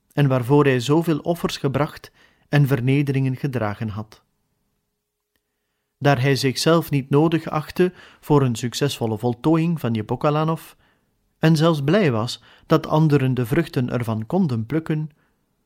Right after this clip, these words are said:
vroeg hij aan pater-generaal naar Rome te mogen komen om hem zijn verlangen bekend te maken, om te midden van de heidenen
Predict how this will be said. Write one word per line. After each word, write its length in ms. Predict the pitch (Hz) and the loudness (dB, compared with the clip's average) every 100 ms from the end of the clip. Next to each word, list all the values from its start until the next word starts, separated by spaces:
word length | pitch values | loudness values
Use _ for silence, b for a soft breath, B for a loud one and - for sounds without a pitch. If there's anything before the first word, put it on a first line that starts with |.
| _ _ _ | _ _ _
vroeg 280 | 135 156 196 | 0 2 2
hij 160 | 165 - | 0 0
aan 180 | 135 | 0
pater-generaal 840 | 131 147 143 127 135 127 113 117 131 | 2 2 2 -2 -2 0 0 0 0
naar 200 | 143 131 | 0 2
Rome 340 | 160 160 120 | 2 2 0
te 100 | 113 | -2
mogen 340 | 123 110 104 | -2 -2 -6
komen 400 | - 113 110 117 110 b b b | -8 -6 -6 -8 -10 b b b
om 160 | - 139 | -2 0
hem 180 | 127 131 | 0 -2
zijn 220 | 120 113 | -2 -4
verlangen 420 | 117 117 123 135 | -4 -4 -4 -2
bekend 380 | 147 147 185 135 | -4 -2 -4 -4
te 100 | 107 | -6
maken, 440 | 101 107 - 127 - _ _ _ _ _ _ _ _ - | -8 -8 -12 -18 -20 _ _ _ _ _ _ _ _ -2
om 200 | 147 151 | 0 2
te 100 | 160 | 4
midden 200 | 170 151 | 4 2
van 140 | 139 | 2
de 80 | 113 | -2
heidenen 600 | 95 135 147 156 160 175 | -2 -2 2 2 2 -2